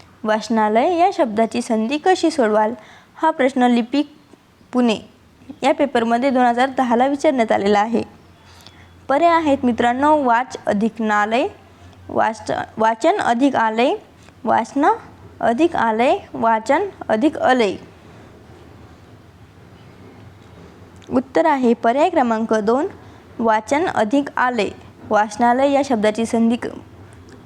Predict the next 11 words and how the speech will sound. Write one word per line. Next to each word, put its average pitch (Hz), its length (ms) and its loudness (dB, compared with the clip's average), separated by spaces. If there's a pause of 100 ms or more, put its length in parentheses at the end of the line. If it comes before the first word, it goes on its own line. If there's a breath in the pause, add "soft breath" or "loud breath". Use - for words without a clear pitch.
(260)
संधी 240 380 0
कशी 254 300 0
सोडवाल? 269 500 2
तर 277 140 2 (640 loud breath)
वाचन 226 440 0 (120)
अधिक 285 320 0
आलय. 208 360 -2 (1200)
प्रश्न 277 280 0
क्रमांक 247 380 0
सात, 277 280 0 (580 loud breath)
मतैक 247 640 0